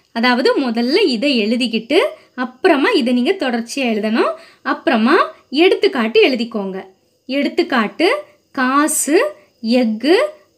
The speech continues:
பயறு, பாட்டு, பந்து, சால்பு. இது வரைக்கும் இதுல நீங்க சில எடுத்துக்காட்டுகளை எழுதினாலே போதும். அடுத்தது வினா இரண்டு, குற்றிய லிகரம்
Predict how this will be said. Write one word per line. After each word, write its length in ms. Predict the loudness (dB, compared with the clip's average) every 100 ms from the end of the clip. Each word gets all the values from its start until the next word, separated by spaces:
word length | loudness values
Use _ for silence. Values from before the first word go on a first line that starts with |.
| -4
பயறு, 580 | -2 0 2 2 4 2 2 -8 _ _ -4
பாட்டு, 540 | -2 0 -2 2 2 2 -4 _ _ -2
பந்து, 520 | -2 0 0 2 0 -2 -10 _
சால்பு. 580 | -8 -2 -2 -2 -4 -2 -4 -6 _
இது 160 | -8 -4
வரைக்கும் 400 | -4 -4 -4 -4 -6
இதுல 240 | -6 -2 0
நீங்க 240 | 0 2 0 -4 -20 _ -4
சில 200 | 2 4
எடுத்துக்காட்டுகளை 720 | 4 2 -2 -2 -2 -2 -2 0
எழுதினாலே 460 | 0 -2 -2 -2 -2
போதும். 340 | -4 -6 -6 -14 _ _ _ _ _ _
அடுத்தது 500 | -2 -2 0 0 4 2 0 -14 _
வினா 320 | -6 0 2 2 0
இரண்டு, 460 | -2 -2 0 0 0 -2 -14 _
குற்றிய 460 | -2 -2 2 2 4 4
லிகரம் 580 | 2 0 0 0 0